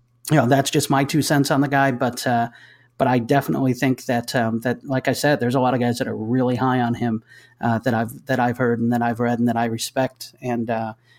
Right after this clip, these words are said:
I, I don't see it personally, but, uh, but I definitely see why you would wanna take him here. Uh, there's value as the fifth wide receiver off the board, I think. Um, you know, at least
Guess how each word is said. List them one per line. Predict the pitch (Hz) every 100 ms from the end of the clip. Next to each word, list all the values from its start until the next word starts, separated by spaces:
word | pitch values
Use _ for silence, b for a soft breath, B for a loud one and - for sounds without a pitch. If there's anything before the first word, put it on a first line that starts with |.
| b b _ -
I, | 127 135 139
I |
don't | 135 127
see | 147 139
it |
personally, | 143 147 143 156 160
but, | 143 123 -
uh, | 127 117 110 -
but | 117 - -
I | 131
definitely | 120 139 139 123 127
see | 117 - 139
why | 135 123 127 127
you | 123 123
would | 123
wanna | 120 120
take | 120 131 -
him | 113
here. | 113 107 110 b b b b
Uh, | - 110
there's | 127 120
value | 113 131 139 120 117 120
as | 123 113
the | 120
fifth | 139 120
wide | 123 117
receiver | 113 135 117 117
off | 117 -
the | 113
board, | 127 123
I | 117 110
think. | 123 113 - _ b b -
Um, | 120 117 113 110 120 _ _ _ _ _ _ _ _ _
you | 156
know, | 127 120
at | 127 127
least | 123 - -